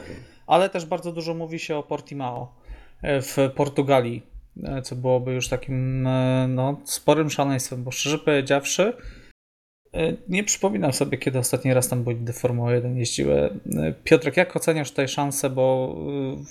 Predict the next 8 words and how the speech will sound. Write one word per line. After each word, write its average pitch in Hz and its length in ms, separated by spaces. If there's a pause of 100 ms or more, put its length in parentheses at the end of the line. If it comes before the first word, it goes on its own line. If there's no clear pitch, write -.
Włosi 170 340
mu-, 151 400
bardzo 151 540
naciskają 143 520
na 139 140
to, 139 120
żeby 135 320
były 131 320